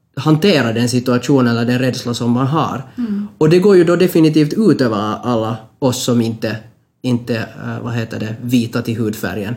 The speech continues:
Speaker 2: Mm.
Speaker 1: Eller på ett eller, det behöver inte ens vara det, det kan ju vara vad som helst, men är annorlunda på ett eller annat sätt.
Speaker 2: Mm.
Speaker 1: Och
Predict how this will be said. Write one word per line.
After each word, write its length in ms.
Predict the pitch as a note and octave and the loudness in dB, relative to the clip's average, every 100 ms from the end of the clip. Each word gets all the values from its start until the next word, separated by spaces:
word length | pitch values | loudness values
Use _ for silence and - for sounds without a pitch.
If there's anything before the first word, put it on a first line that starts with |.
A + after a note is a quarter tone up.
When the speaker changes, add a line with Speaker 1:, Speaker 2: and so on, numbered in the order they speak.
| - | -6
Speaker 2:
Mm. 260 | A3+ G3+ | -6 -2
Speaker 1:
Eller 200 | C#3 B2 | 0 0
på 180 | A#2+ C#3 | 0 0
ett 180 | B2 C3+ | -2 0
eller, 220 | A#2+ A#2 | 0 0
det 120 | C3+ C3 | 0 2
behöver 220 | C3+ B2 | 2 2
inte 140 | B2 | 2
ens 80 | A#2 | 0
vara 100 | B2 | 0
det, 160 | D3 C3 | 2 2
det 100 | B2 | 2
kan 140 | B2+ | 2
ju 60 | B2 | 0
vara 160 | B2 | 0
vad 160 | B2+ B2 | -2 -2
som 140 | C3+ | 0
helst, 180 | C#3+ C#3 | 0 0
men 240 | C3+ B2+ | -2 -2
är 100 | C#3+ B2+ | -2 -2
annorlunda 720 | C#3+ D3 B2+ A#2 A#2 A#2+ A2+ | 2 4 2 0 0 0 0
på 100 | - | -4
ett 200 | G2+ A2+ | -6 -6
eller 140 | A2+ A2 | -6 -6
annat 300 | G#2+ G#2+ A2+ | -6 -6 -6
sätt. 320 | B2 A#2+ - | -4 -4 -4
Speaker 2:
Mm. 320 | G#3 F#3+ F#3+ - _ _ _ _ _ _ | -4 -4 -6 -14 _ _ _ _ _ _
Speaker 1:
Och 520 | A#2 A2+ G#2 - - | -4 -2 -2 -4 -10